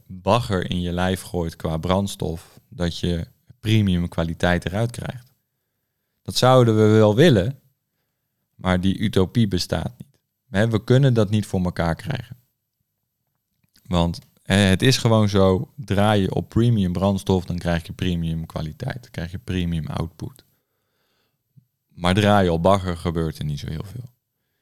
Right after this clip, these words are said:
Hè, je gaat ook geen, eh, geen, geen diesel in een Ferrari gooien.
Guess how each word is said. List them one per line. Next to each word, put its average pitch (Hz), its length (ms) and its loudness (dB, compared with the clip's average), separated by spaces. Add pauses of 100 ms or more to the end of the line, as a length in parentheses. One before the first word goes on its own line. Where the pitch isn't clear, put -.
(240)
Hè, - 120 -4
je 104 160 2
gaat 85 280 -2
ook 98 240 0
geen, 87 360 -2
eh, 85 380 -4 (360)
geen, - 260 -4
geen 87 300 -2
diesel 90 320 0
in 85 140 -2
een 78 120 -8
Ferrari 80 540 -8
gooien. - 400 -14